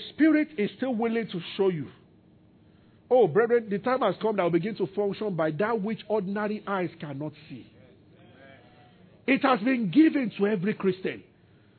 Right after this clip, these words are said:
You will need to train yourself in it, but start tonight. You have the ability to see what optical eyes cannot see. Because Christians have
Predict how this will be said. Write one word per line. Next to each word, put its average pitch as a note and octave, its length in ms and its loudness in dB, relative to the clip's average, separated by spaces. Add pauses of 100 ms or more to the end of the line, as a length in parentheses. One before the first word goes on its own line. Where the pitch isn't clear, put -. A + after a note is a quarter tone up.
(240)
You A3+ 180 8
will D#4 180 6
need E4+ 280 4
to A#3+ 100 -4 (140)
train C#4 200 0
yourself A3 340 0
in F#3 100 0
it, F3+ 100 0
but E3+ 160 2 (120)
start B3 300 -2
tonight. D3+ 400 -2 (800)
You C#4 180 8
have D4+ 180 2
the A3 120 4
ability F#3+ 580 0 (460)
to B3 140 0 (120)
see D#4 100 4
what B3+ 400 2
optical A#3 480 -4
eyes A3 260 2 (100)
cannot G3 300 -2 (160)
see. E3 240 -6 (920)
Because C#4 420 4 (380)
Christians C4+ 500 4
have A#3+ 160 2